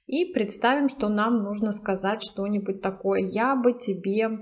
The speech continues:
позвонил». Мы, как всегда, что-то ставим на первое место, например, «я». Дальше «бих» — это глагол, можно сказать, глагольная энклитика,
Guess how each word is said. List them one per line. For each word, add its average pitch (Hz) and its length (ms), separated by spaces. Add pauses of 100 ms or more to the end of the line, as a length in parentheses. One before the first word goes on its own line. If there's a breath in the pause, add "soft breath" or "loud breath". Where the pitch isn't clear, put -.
(120)
позвонил». 202 800 (1800)
Мы, 226 400
как 233 160
всегда, 214 440
что-то 226 360
ставим 220 420
на 202 140
первое 214 380
место, 202 720
например, 226 460
«я». 185 600 (720)
Дальше 202 540
«бих» — 190 640 (180)
это 202 520 (680)
глагол, 208 640
можно 226 220
сказать, 202 260
глагольная 202 480
энклитика, 202 800